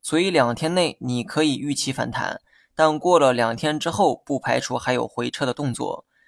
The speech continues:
至于中期走势呢，我就不再废话了哈，继续看涨就完了。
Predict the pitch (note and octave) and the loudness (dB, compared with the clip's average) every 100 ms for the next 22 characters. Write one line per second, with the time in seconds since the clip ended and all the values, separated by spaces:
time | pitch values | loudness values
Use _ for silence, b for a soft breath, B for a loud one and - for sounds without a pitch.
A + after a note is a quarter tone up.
0 | _ _ - F3 F3+ G3 G3+ G3 G3+ C#3+ | _ _ -2 -2 0 0 0 0 2 2
1 | A#2+ C3+ B2+ A2+ A2 A#2 A#2 - A#2+ A#2+ | 2 0 0 0 -2 -6 -8 -4 -4 -2
2 | B2 A#2 A#2+ A#2 A2+ A2+ - _ _ _ | -2 0 -2 -2 -4 -6 -10 _ _ _
3 | - E3+ C3 D3+ C#3+ F3 C#3+ G#2+ G#2 A2+ | -4 -2 0 0 0 0 0 -2 -6 -6
4 | G#2 A2+ B2 | -4 -2 -4